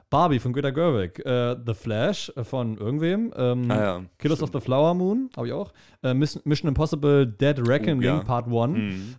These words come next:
Speaker 1: Ähm, ja, ich weiß nicht, Mission Impossible Filme haben's mir
Speaker 2: Ja.
Speaker 1: letztes Jahr an-, äh, dieses Jahr angetan.
Speaker 2: Ich hab den vorhin auch auf der
Speaker 1: Letztes
Speaker 2: Liste
Speaker 1: Jahr.
Speaker 2: gesehen, aber ich hab den, ich hab die ja alle nicht geguckt, deswegen hab ich <laughs> das einfach nicht
Speaker 1: <laughs>
Speaker 2: erwähnt.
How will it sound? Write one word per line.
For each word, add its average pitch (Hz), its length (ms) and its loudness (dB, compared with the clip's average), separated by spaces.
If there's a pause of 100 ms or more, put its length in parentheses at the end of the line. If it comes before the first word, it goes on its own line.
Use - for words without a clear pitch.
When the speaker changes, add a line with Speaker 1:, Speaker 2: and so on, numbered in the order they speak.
Speaker 1:
Ähm, 120 540 0 (380)
ja, 117 280 -4
ich 113 100 -10
weiß 123 140 -2
nicht, 139 100 -2
Mission 123 220 -4
Impossible 123 280 -2
Filme 123 200 -2
haben's 117 200 -2
mir 120 100 -2
Speaker 2:
Ja. 120 160 6
Speaker 1:
letztes 117 180 0
Jahr 113 120 0
an-, 120 80 -8
äh, 123 60 -6
dieses 120 200 -2
Jahr 110 120 -2
angetan. 117 240 -4
Speaker 2:
Ich 110 60 2
hab 135 80 2
den 135 100 -2
vorhin 131 200 0
auch 123 120 0
auf 131 100 4
der 123 100 0
Speaker 1:
Letztes 107 180 2
Speaker 2:
Liste - 40 2
Speaker 1:
Jahr. 120 40 -4
Speaker 2:
gesehen, 120 240 -2
aber 110 100 0
ich - 100 -4
hab 117 80 -2
den, 117 200 -6
ich 101 140 -8
hab 95 120 -10
die 107 80 -6
ja 104 100 0
alle 95 160 -2
nicht 95 180 -8
geguckt, - 280 -20
deswegen 98 220 -6
hab 95 80 -2
ich - 180 -4
<laughs> - 0 -
das 139 200 2
einfach 107 200 0
nicht 113 160 0
Speaker 1:
<laughs> - 0 -
Speaker 2:
erwähnt. 98 320 -6